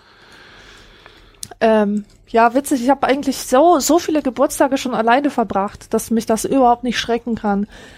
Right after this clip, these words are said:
Und Weihnachten, <laughs> Weihnachten habe ich noch nie allein verbracht. Ähm, keine Ahnung, wie das ist. Und es gab auch immer so eine Geschichte bei uns am Weihnachtstisch, ähm, die hat meine Mutter immer erzählt, also keine richtige Geschichte, sondern die hat halt immer gesa-,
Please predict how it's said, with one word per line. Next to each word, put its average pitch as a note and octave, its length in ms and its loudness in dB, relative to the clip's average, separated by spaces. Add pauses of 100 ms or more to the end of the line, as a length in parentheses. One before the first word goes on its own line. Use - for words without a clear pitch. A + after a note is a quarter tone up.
(360)
Und B3 460 0
Weihnachten, A3 920 0 (220)
<laughs> - 220 -20
Weihnachten C#4+ 400 0
habe C4 120 0
ich - 100 -6
noch A#3+ 100 0
nie C4 260 0
allein G3 320 -2
verbracht. F3+ 600 -14 (760)
Ähm, A#3 380 0
keine E4+ 280 2
Ahnung, D#4 200 -6
wie C#4 60 0
das C4 200 -2
ist. - 400 -2
Und B3+ 360 -4
es C4 220 0
gab C#4+ 320 0
auch C#4+ 160 2
immer D4+ 220 -2
so C4+ 80 -4
eine C4+ 140 -2
Geschichte D#4+ 440 -2
bei B3+ 160 0
uns C4+ 180 -4
am A#3+ 160 -6
Weihnachtstisch, C#4 720 -2 (520)
ähm, A#3+ 320 2 (100)
die B3 140 0
hat B3 120 0
meine A#3 240 2
Mutter E4 320 0
immer D4 160 -4
erzählt, C4 420 0
also A3+ 140 -4
keine C4 240 0
richtige B3+ 380 0
Geschichte, A3 440 -4
sondern A3+ 240 0
die B3+ 120 -2
hat D#4+ 120 -2
halt D4+ 140 0
immer C#4+ 180 -4
gesa-, C4 380 0